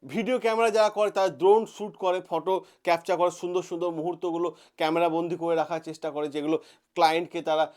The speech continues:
উম, দিতে পারবে। ঠিক আছে, তো ড্রোনের ব্যবহার কিন্তু বর্তমান সময় বেড়ে গেছে।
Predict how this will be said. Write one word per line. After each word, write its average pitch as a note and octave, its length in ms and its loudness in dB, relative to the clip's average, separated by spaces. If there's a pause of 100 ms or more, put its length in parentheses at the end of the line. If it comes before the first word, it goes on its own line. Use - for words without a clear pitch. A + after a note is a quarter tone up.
(140)
উম, C#3+ 200 -6
দিতে F3+ 200 0
পারবে। C#3+ 400 -2 (640)
ঠিক B3+ 200 -2
আছে, A#3 160 -8 (240)
তো D4+ 100 -4
ড্রোনের C4 520 2
ব্যবহার A3 520 0
কিন্তু C4+ 160 -10 (120)
বর্তমান A3 360 -6
সময় C4+ 220 -8
বেড়ে E3+ 300 -2
গেছে। A2+ 220 -8